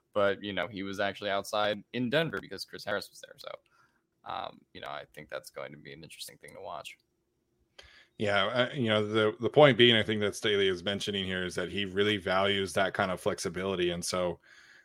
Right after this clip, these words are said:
Speaker 2: I think if you head into the season with just J C, Michael Davis, and Asante, and then kind of the depth pieces, then you, you have to play Asante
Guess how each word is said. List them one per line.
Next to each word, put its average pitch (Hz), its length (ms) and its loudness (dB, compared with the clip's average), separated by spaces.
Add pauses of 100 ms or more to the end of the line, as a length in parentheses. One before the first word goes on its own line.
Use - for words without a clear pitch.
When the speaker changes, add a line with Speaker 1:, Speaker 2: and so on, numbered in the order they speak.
(100)
Speaker 2:
I 107 120 10
think 107 460 4
if 107 240 2
you 113 460 8
head 117 240 6
into 110 240 6
the 101 100 4
season 101 720 2 (120)
with 101 400 0 (520)
just 113 340 10
J 113 240 12
C, 113 300 6
Michael 107 260 6
Davis, 107 380 6
and 101 80 2
Asante, 107 480 6
and 101 80 0
then 101 260 2
kind 101 160 2
of 95 60 0
the 95 80 0
depth 117 320 8
pieces, 98 600 4 (540)
then 104 540 8 (100)
you, 101 720 -2 (260)
you 107 180 2
have 131 300 10
to 117 60 8
play 110 200 8
Asante 101 560 4